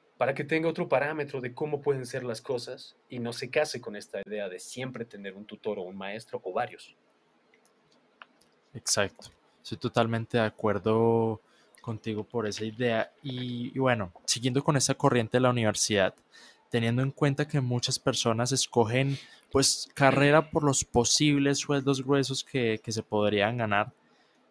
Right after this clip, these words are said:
Speaker 2: ¿qué recomendación les darías? Porque ahorita solo están viendo el dinero, pero no están viendo más allá de la pecera, porque van a entrar a una carrera, posiblemente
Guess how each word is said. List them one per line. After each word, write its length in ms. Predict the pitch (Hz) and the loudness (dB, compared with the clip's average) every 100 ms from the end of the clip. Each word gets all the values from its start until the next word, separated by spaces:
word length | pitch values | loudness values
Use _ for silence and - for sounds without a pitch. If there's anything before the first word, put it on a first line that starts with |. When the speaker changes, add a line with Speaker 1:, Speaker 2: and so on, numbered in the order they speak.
| _ | _
Speaker 2:
¿qué 140 | - | -2
recomendación 800 | 127 131 139 120 110 104 107 101 | 0 2 2 2 2 2 0 0
les 120 | 110 | 2
darías? 540 | 110 101 95 107 - _ | 2 2 -2 -6 -8 _
Porque 240 | - 120 113 | -4 2 2
ahorita 260 | 107 127 | 2 2
solo 160 | 156 160 | 4 4
están 300 | 156 160 151 | 2 0 0
viendo 240 | 156 156 | 2 2
el 100 | 156 | 2
dinero, 480 | 139 117 110 101 92 _ | 4 4 4 2 0 _
pero 200 | - 113 | 2 4
no 120 | 113 113 | 6 4
están 280 | - 135 | 2 -2
viendo 300 | 135 135 127 | 0 -2 0
más 380 | 131 131 131 127 | -2 2 2 2
allá 300 | 131 123 123 | -2 2 4
de 60 | 123 | 4
la 160 | 123 | 2
pecera, 520 | - 104 - 110 104 - _ _ _ | 0 -2 0 0 0 -8 _ _ _
porque 300 | - - 120 | -20 -2 6
van 180 | 110 110 | 6 6
a 40 | |
entrar 340 | 110 - 113 107 | 2 -2 -2 0
a 60 | |
una 120 | 113 113 | -2 -4
carrera, 600 | - 131 151 131 123 - | -2 2 4 6 4 2
posiblemente 1200 | 120 120 117 110 113 120 120 120 117 - 120 | 0 2 0 2 2 2 2 2 2 4 4